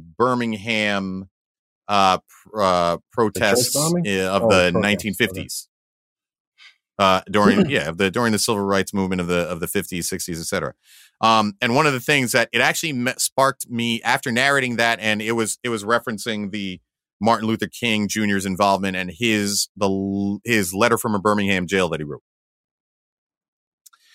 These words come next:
Speaker 1: And so there's this, there's a, I went back and I actually started reading that letter from a Birmingham jail. And, uh, my God, if you wanna ever,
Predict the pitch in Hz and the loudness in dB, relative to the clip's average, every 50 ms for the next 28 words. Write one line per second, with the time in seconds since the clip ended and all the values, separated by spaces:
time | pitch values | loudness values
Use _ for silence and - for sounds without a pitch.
0 | - - _ _ - 123 110 - - 131 113 104 117 127 135 127 120 123 107 - | -20 -20 _ _ -2 -2 2 4 6 6 6 6 6 4 4 4 2 0 0 -2
1 | - - _ - 113 113 113 110 104 113 110 104 101 98 92 - _ _ - 110 | -4 -6 _ -2 0 2 2 2 2 2 2 4 4 2 0 -2 _ _ 0 2
2 | 104 107 139 139 98 - 131 147 143 - 135 131 135 127 - - 131 123 - 139 | 2 4 2 2 2 2 0 0 0 0 0 0 0 -2 -4 -6 -6 -4 -2 0
3 | 131 127 120 110 135 170 170 135 107 98 85 110 113 104 90 90 95 107 110 113 | 0 0 -2 -4 -8 -6 -6 -4 -4 -4 -2 -4 -4 -4 -4 -2 -2 0 0 0
4 | 104 - 113 110 101 90 107 110 107 107 107 107 104 98 95 110 110 95 78 - | -2 -2 -4 -6 -6 -4 -4 -4 -4 -4 -6 -6 -6 -6 -4 -4 -4 -4 -6 -8
5 | _ _ - _ _ - 107 107 104 104 - _ - - 110 110 107 98 101 113 | _ _ -20 _ _ -2 0 0 0 0 -4 _ 0 0 2 2 4 4 4 6
6 | 143 151 143 123 98 104 98 87 76 71 80 80 - 131 165 208 202 185 180 175 | 4 4 0 0 0 0 2 2 0 -2 -6 -8 -8 -6 -4 -2 0 0 2 2
7 | 175 165 151 - - 113 117 131 127 147 165 170 165 165 160 | 2 2 0 0 0 0 0 0 0 0 0 0 0 -2 -4